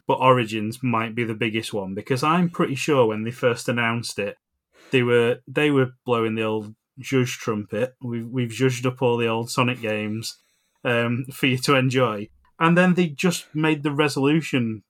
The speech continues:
slightly different. And it's exactly the same game as it always used to be. I was expecting they were gonna, like, redo all the graphics. No, they're all just exactly the same games. The only redone graphics are on the little virtual islands when you pick your game and you can stand and watch 'em for a bit. And I'm like,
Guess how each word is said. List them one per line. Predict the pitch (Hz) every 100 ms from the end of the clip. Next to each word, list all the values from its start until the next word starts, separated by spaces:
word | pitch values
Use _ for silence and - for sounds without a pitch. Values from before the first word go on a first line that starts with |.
| -
slightly | - 120 120 120
different. | 110 113 - 104 98 -
And | 147
it's | 135
exactly | 165 135 156 147 170
the | 156 147
same | 165 143
game | 127 135 131 123
as | 110
it | 117
always | 120 120 113
used | 127 131 -
to | 95
be. | 92
I | 113 156
was | 151 135
expecting | 135 - 147 131 135
they | 131
were | 120
gonna, | 123 120
like, | 117 113
redo | - 120 120 117 120
all | 117
the | 110
graphics. | 101 135 131 90 85 _ - -
No, | 196 143 120
they're | 151
all | 170 180
just | 170 -
exactly | 156 147 139 - 135
the |
same | 131 131
games. | 135 117 101 _
The | 160
only | 185
redone | 170 160 151 139 127
graphics | 147 - 107 - 123
are |
on | 120 123
the | 120
little | 123 120 110
virtual | 117 123 127 120 113
islands | 117 135 117 101 98
when | 107 113
you | 113
pick | 135 127
your | 110
game | 117 117 98
and | 98
you | 107
can | - 110
stand | - 117 110
and | 107
watch | 127 -
'em | 107
for | -
a | 92
bit. | 95
And | 107
I'm | 110
like, | 107 110